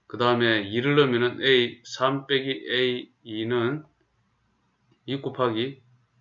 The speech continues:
마이너스 이분의 일의 일 제곱. 그 다음에 삼을 넣으면은 A 포 마이너스 A 삼은 이 곱하기 마이너스 일의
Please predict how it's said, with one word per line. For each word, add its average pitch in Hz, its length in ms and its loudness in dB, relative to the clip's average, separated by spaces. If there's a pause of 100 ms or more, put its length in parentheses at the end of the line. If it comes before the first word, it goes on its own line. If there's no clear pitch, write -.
(500)
마이너스 123 440 -2
이분의 120 340 -4
일의 135 400 -2
일 123 120 -8
제곱. 104 420 -4 (540)
그 123 100 -6
다음에 127 80 4
삼을 175 360 4
넣으면은 123 520 2
A 135 300 0 (260)
포 165 320 0
마이너스 123 560 2
A 123 340 0 (220)
삼은 131 600 -2 (2000)
이 139 120 -2
곱하기 147 240 0
마이너스 120 400 4
일의 147 340 4